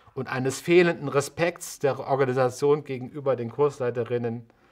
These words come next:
belegt, hängt mit der Pandemie zusammen. Die nicht ganz unwichtige Information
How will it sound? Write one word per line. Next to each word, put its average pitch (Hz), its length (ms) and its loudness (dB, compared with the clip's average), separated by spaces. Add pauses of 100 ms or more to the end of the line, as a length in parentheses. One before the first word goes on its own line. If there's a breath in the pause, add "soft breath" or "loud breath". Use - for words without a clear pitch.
(280 soft breath)
belegt, 127 600 0 (1300 soft breath)
hängt 139 440 -4 (260)
mit 131 200 -6
der 131 100 0
Pandemie 135 540 -4
zusammen. 90 420 -12 (1600 loud breath)
Die 160 100 -2
nicht 202 300 -4
ganz 196 400 2
unwichtige 139 640 -2
Information 131 920 2